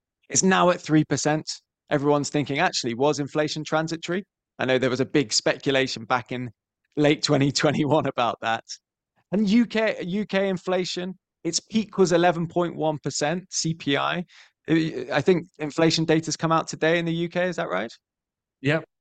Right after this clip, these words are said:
Speaker 2: Came out this very morning and it's slowed to three point nine percent, which is the lowest in more than two years. Analysts were expecting a drop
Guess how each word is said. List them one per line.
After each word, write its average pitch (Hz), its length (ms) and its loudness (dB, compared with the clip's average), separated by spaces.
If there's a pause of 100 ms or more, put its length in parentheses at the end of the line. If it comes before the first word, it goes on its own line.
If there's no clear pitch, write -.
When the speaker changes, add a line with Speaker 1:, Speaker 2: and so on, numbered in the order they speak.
(480)
Speaker 2:
Came 160 200 0
out 156 320 -2
this 120 180 -10
very 139 300 4
morning 131 580 4 (160)
and 123 100 2
it's 117 140 -2
slowed 123 540 0
to 113 100 -12
three 135 300 2
point 120 280 0
nine 127 520 2
percent, 107 580 -2 (800)
which 117 160 0
is 104 80 0
the 117 100 2
lowest 113 380 4
in 113 80 2
more 110 160 2
than 101 100 -2
two - 200 -2
years. 101 540 0
Analysts 127 380 0
were 120 80 -2
expecting 117 480 -4
a 110 60 0
drop 110 400 -2